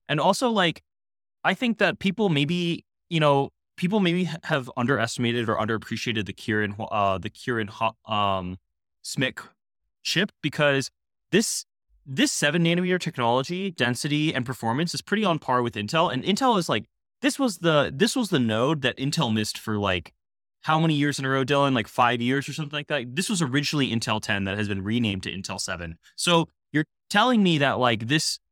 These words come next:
the, the giant hiccup that Intel missed over and over on is pretty much what smic managed to completely nail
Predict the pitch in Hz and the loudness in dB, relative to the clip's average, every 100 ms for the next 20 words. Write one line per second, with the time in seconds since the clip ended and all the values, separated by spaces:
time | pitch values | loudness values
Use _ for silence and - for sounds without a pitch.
0 | _ - 123 110 123 139 156 190 151 151 | _ -2 0 0 0 2 2 2 -2 0
1 | 143 107 113 95 123 - 113 104 98 123 | 0 0 -2 0 -2 2 2 2 2 0
2 | 120 - - 120 113 104 117 120 101 95 | 0 -6 -6 -4 -2 -2 -2 0 0 0
3 | 95 92 _ _ - 117 113 - - 180 | -2 -8 _ _ 0 2 2 -2 0 2
4 | 208 170 - 131 123 - - - 139 127 | 2 2 0 0 0 -2 -8 -2 -2 -2
5 | 120 120 - - 113 107 107 101 - 110 | -2 -2 -2 -2 0 0 -2 -6 -8 -8
6 | 117 135 104 98 95 85 73 | -6 -4 -2 -2 -2 -4 -8